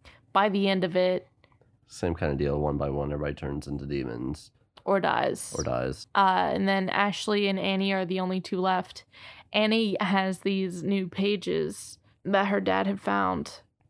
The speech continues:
Speaker 1: and she translate them, translates them so that they can bring the evil into the flesh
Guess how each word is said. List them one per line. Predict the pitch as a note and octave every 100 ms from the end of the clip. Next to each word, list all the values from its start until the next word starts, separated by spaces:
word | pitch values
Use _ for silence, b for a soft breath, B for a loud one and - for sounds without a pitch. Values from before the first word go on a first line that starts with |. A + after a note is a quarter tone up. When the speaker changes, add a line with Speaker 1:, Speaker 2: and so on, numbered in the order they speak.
| -
Speaker 1:
and | G3
she | - G3+
translate | F#3+ - A#3+ A#3+ G3+ G#3+
them, | F3+ F3 F3+ G3+ - _ _ _ _ _ _ _ - _
translates | - C4 B3 G3+ -
them | G3 F#3+ F#3 F#3+
so | - G3
that | F#3 F#3 F3+ - - b b b b _
they | F#3 F#3 F#3
can | G3 F#3 F#3 E3+ E3+ _
bring | A3+ A#3+ A#3+ A3+ A3
the | F#3+
evil | G3 G#3+ A#3 G3 G3 G3+
into | G#3+ G3+ F#3
the | F#3
flesh | - A3+ A#3 - - -